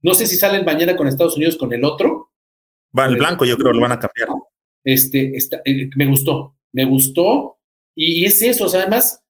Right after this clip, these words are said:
Speaker 1: mira, cuando, cuando los doce guerreros,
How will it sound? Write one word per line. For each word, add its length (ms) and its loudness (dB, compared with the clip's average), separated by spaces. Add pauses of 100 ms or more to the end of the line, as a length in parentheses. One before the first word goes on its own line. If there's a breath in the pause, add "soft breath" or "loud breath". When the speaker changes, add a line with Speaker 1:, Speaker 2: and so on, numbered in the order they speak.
(380)
Speaker 1:
mira, 280 2
cuando, 480 0
cuando 280 0
los 320 0
doce 280 0
guerreros, 600 0